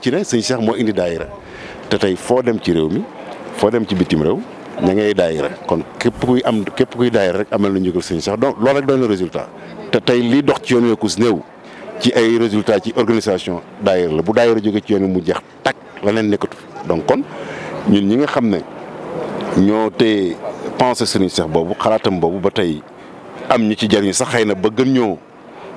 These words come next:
euh, euh, am, am fu ñu rawee, loolu yëpp dañ koy nangu, dañ koy nangu. C'est parce que xam na rek lépp alhamdulilah, lu waay def itam fii rek la ko tibbee, loolu doy naa sant yàlla. Jàpp naa ne daal ci tënk, loolu mooy origine daayira bi,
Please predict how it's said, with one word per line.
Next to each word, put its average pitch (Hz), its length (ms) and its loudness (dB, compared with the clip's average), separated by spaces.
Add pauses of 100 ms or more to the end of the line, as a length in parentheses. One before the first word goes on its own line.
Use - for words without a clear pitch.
(120)
euh, 95 200 2 (120)
euh, 95 200 2 (140)
am, 113 200 2
am 113 140 2
fu 123 120 2
ñu 117 120 4
rawee, 107 240 4
loolu 120 220 2
yëpp - 260 -2
dañ 156 140 2
koy 202 140 2
nangu, 175 240 2 (220)
dañ 131 100 -2
koy 180 120 0
nangu. 117 220 -2 (400)
C'est - 160 -2
parce - 180 -2
que 120 60 -4
xam 135 200 2
na 104 100 2
rek 117 100 -2 (240)
lépp - 200 2
alhamdulilah, 127 600 2 (480)
lu 104 120 2
waay 160 160 6
def 151 160 2
itam 131 160 2
fii 123 160 2
rek 117 100 2
la 135 60 2
ko 110 80 0
tibbee, 98 260 -2
loolu 92 220 0
doy 92 100 2
naa 90 100 0
sant 87 220 -6
yàlla. 85 280 0 (120)
Jàpp 117 180 0
naa 120 160 0
ne 98 40 -4
daal 90 120 0
ci 92 100 -8
tënk, 82 200 -4 (380)
loolu 82 140 4
mooy 95 280 4
origine 90 500 2 (460)
daayira 87 320 2
bi, 80 180 -4